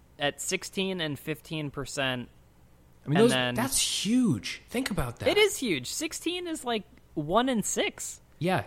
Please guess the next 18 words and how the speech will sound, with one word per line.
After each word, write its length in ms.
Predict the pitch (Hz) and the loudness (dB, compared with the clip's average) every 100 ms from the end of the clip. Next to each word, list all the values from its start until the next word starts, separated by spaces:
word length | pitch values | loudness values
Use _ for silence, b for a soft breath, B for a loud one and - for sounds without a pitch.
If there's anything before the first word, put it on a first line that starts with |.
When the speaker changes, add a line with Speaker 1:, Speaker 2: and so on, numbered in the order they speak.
| - | -2
Speaker 2:
you're 100 | 151 | 0
talking 220 | 196 185 | 2 2
about 180 | 170 104 | 2 0
one 100 | 110 | 4
Speaker 1:
That's, 140 | 135 185 | 6 8
Speaker 2:
in 40 | |
Speaker 1:
like, 120 | 269 | 6
three 300 | - 220 247 | 6 4 4
Speaker 2:
six 60 | 233 | 4
Speaker 1:
park 160 | 240 180 | 6 6
Speaker 2:
holes. 100 | 165 | 6
Speaker 1:
jobs 240 | 226 214 | 4 4
around. 500 | 190 196 320 320 226 | 4 6 6 4 0
Speaker 2:
You're 180 | 151 143 | -2 -2
tapping 720 | 143 - - 131 139 151 143 | -2 -8 -4 -2 -2 0 0
it 100 | 139 - | 0 -2
in. 380 | 127 131 92 - | 0 0 -2 -4
Yeah. 240 | 98 71 | -8 -8